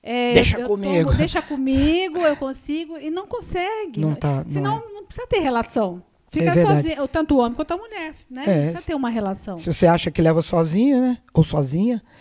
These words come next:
Speaker 1: Exato.
Speaker 2: E de onde vem essa sua, é, eu vejo que você, você mencionou aí de uma experiência pessoal com um narcisista.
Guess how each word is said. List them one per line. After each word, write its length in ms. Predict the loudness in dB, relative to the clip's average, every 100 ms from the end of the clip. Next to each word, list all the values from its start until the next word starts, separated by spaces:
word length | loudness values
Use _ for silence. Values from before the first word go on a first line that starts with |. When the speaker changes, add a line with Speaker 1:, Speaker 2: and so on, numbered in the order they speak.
| -20 -18 -18
Speaker 1:
Exato. 240 | -20 -20 _ -6
Speaker 2:
E 340 | -4 -2 -2
de 120 | -2 -2
onde 280 | -2 -4
vem 420 | -2 0 0 -2 -6 -14 -12 -2
essa 280 | -2 0
sua, 800 | -4 -4 0 4 4 4 4 2 -2 _ _ _ _
é, 480 | -2 0 2 0 -2 _
eu 140 | -6 -4
vejo 280 | -2 -2 -4
que 120 | -6
você, 580 | -6 -6 -8 -6 -6 -8 -18 -20 -20 _
você 220 | -6 -2 -2
mencionou 480 | -2 -2 -2 0
aí 120 | 2 0
de 120 | -2
uma 100 | -4
experiência 800 | -4 -4 -2 -2 -2 -4 -8 -10
pessoal 680 | -10 -8 -6 -2 0 -2 -6 -20 -20 -20 _ _ _
com 140 | -4 -2
um 160 | 0 0
narcisista. 1000 | -2 -4 -6 -4 -2 -2 -4 -4 -4